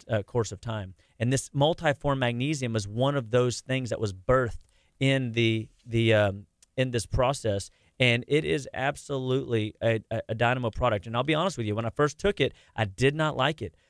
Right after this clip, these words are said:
um, because it, you know, it's, it's like dirt and berries mixed together. I'll be honest with you. But here's the reality.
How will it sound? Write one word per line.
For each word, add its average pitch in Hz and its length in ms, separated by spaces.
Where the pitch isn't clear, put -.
um, 107 300
because 117 300
it, 123 160
you 135 80
know, 120 140
it's, - 260
it's - 160
like 160 180
dirt 139 380
and 117 180
berries 127 380
mixed 120 220
together. 113 420
I'll 117 100
be 120 120
honest 127 220
with 107 120
you. 101 120
But 120 220
here's 180 380
the 147 260
reality. 120 600